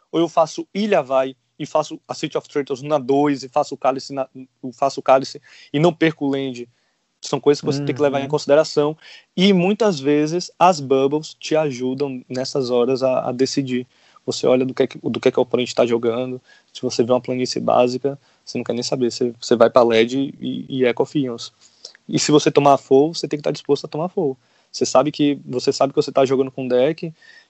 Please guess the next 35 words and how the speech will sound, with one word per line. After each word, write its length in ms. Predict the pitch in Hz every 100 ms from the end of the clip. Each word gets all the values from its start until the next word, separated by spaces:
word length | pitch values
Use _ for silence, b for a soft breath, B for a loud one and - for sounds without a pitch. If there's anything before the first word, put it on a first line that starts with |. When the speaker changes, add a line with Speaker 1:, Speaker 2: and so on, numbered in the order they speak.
| -
Speaker 1:
que 220 | - 131
vai 160 | 123 143
lhe 200 | 160 156
submeter 500 | - 147 147 135 143
a 20 |
esse 140 | 147
tipo 160 | - 143
de 80 | 143
situação. 580 | - 147 147 - 113 110 b b -
Você 300 | 123 - 123
vai 240 | 120 120
fazer 240 | - 123 123
jogadas 460 | 123 120 120 117
que, 360 | - 123 120 117 B B
que 140 | -
podem 220 | 135 135
ser 140 | - 131
muito 280 | 135 160
recompensadas, 880 | 160 - 143 143 131 139 127 135 151
mas 180 | 143 131
também 180 | 135 135
podem 220 | 135 135
te 120 | -
levar 220 | 135 127
pra 120 | 131 143
derrota 340 | 139 127 120
se 120 | -
o 20 |
oponente 320 | 131 127 123 -
tiver 140 | 123
a 40 |
resposta 380 | 127 120 123 -
certa 300 | - 127 -
na 120 | 123 120
hora. 200 | 113